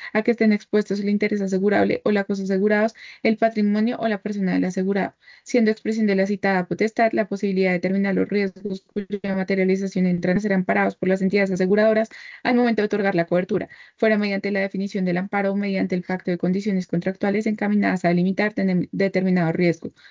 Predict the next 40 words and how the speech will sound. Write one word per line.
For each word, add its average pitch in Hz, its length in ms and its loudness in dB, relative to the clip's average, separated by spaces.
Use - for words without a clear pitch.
las 220 220 2
cuales, 208 280 -2
al 214 120 -4
ser 185 160 -6
convalidadas 185 540 -4
por 175 140 -4
el 175 100 -4
tomador 185 340 -4
del 170 140 -4
seguro 180 300 -2
y 170 100 -2
aceptadas 175 420 -2
por - 120 -6
el 180 60 0
asegurado, 208 500 0
se 226 180 -2
constituyen 208 540 0
ley 185 100 2
para 190 200 -2
aquellos 202 360 -2
conforme 190 360 0
lo 180 120 0
prevén 180 240 0
los 185 100 -2
artículos 180 460 -2
mil 180 180 2
seiscientos 175 460 0
dos 175 240 0
del 185 180 2
Código 185 320 2
Civil 220 240 2
y 226 60 4
ochocientos 185 440 -2
setenta 180 360 0
y 214 120 4
uno 226 160 2
del 226 200 2
Código 185 320 4
de 165 100 4
Comercio. - 460 -4